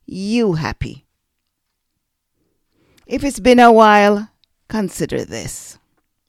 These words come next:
Happiness lowers stress levels, increases immune system function, lowers your risk of disease, and it also makes life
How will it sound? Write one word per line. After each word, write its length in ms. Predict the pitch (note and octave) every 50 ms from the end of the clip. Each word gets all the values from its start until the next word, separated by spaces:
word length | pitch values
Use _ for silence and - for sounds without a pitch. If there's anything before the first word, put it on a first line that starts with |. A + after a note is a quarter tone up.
| _ _ _ _ _ _ _ _ _ _ _ _ _ _ _ _ _ _
Happiness 800 | _ _ - A#3+ G#3+ A3 - A#3 G#3+ G#3 G#3 G#3+ G#3 - - - - -
lowers 640 | - D#3+ D#3 D#3+ D#3 D#3 D#3 D#3 D#3+ D3+ - - _ _ _
stress 500 | - - - - - D#3 C#3+ - - -
levels, 580 | - D2+ D#2+ - - - - - - - - _ _ _ _ _ _ _ _ _ _ _ _ _ _ _ _ _ _ _ _ _ _ _ -
increases 920 | G#3+ A3 A3+ G#3+ - - - B3+ B3+ A#3+ A#3 - - A#3 A#3 A3 A#3+ - _
immune 600 | - G3+ G#3 G3+ G#3 G#3+ A3+ A#3 A#3 A3+ A3+ A#3
system 460 | A3+ - - G#3 G#3+ - - G#3+ G#3
function, 500 | G#3+ - - - - - - - B3+ C4 G4+ A4+ A4 _ _ _ _ _ _ _ _ _ _ _ _ _ _ _ _ _ -
lowers 640 | - F3+ F#3 F#3 F3+ F3+ F3+ F3 F3 F3+ F#3+ F3+ F3+
your 220 | G3 G3+ G3+ F#3+
risk 480 | F3 E3 E3+ F#3 F#3 - - - - - -
of 260 | - D3 D3+ - G3+
disease, 720 | - E3 D3+ - D#3 D3+ - D3+ F#3 A3 A#3+ - - - - _ _ _ _ _ _ _ _ _ _ _ _ _ _ _ _ _
and 140 | - B3+ C#4
it 100 | C#4+ - - _ -
also 480 | F#3 G3+ G#3 G#3 G3+ - - G3+ G3
makes 640 | F#3+ F3+ E3 D#3+ D#3 D#3+ D#3+ D#3+ D3+ - - - -
life 480 | - - - - C2+ D2+ C#2 - -